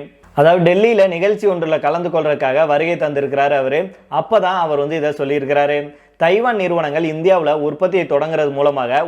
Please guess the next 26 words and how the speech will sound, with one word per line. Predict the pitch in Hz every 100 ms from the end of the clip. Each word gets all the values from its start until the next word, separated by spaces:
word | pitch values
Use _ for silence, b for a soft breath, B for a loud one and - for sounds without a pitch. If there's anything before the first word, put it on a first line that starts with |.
| 143
உயர்தரமான | 160 196 190 180 160 139 160
தொழில்நுட்ப | 170 165 196 208 196 170
உபகரணங்களை | 147 160 160 151 139 127 156 180 B B
இந்தியாவிலேயே | 147 185 214 214 214 208
உற்பத்தி | 202 165 160 170
செய்து | 160 160 147
கொள்ளலாம் | 143 143 156 160 151
அப்படின்னும் | 127 127 127 147 b b _
சீனாவிலிருந்து | 202 233 233 214 214 214
இறக்குமதி | 180 180 185 180
செய்ய | 165 156
வேண்டிய | 147 139 127
தேவையில்லை | 156 165 170 156 151
அப்படின்னும் | 147 139 127 165 185 _
சொல்லியிருக்கிறாரு. | 156 147 151 143 147 147 147 151 - b b b
தைவான் | 175 208 233 233
மற்றும் | 208 185 185
இந்தியா | 170 180 196
இடையிலான | 180 170 147 147
வர்த்தக | 147 147 147 190
உறவை | 175 151 139
அடுத்த | 156 131 156 185 202
கட்டத்துக்கு | 185 180 185 170
எடுத்து | 156 151
செல்லும் | 151 151 143
போது | 131 127 151